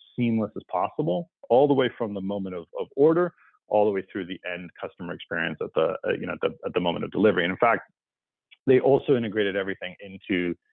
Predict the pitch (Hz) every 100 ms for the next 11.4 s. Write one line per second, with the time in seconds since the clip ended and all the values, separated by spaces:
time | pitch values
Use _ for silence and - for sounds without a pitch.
0 | _ _ - 95 90 82 82 - 80 78
1 | 80 87 131 139 - _ _ - 90 -
2 | - 90 87 90 87 78 95 - - 117
3 | 110 98 92 90 87 - _ _ 98 98
4 | 92 87 85 - 92 90 - 95 87 92
5 | 92 95 90 90 87 90 90 87 87 87
6 | 90 85 - 95 92 90 87 - 87 92
7 | 92 101 92 98 101 - 92 - 92 92
8 | - 87 87 - 85 87 90 95 90 87
9 | 90 87 85 90 87 85 - 87 98 87
10 | 90 - 117 127 120 92 95 90 - 85
11 | 87 85 92